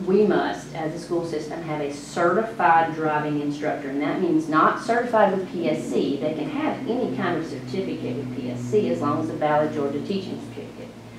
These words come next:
I'm not sure if it has to be grade level appropriate, but we would probably want it to be. Um, we always had at least one person that you have to be qualified with Department of Driver Services.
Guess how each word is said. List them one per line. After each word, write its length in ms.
I'm 100
not 240
sure 140
if 60
it 100
has 160
to 60
be 140
grade 400
level 340
appropriate, 560
but 140
we 120
would 220
probably 420
want 40
it 400
to 80
be. 160
Um, 400
we 180
always 300
had 140
at 100
least 200
one 300
person 680
that 220
you 140
have 260
to 60
be 120
qualified 560
with 220
Department 360
of 40
Driver 320
Services. 340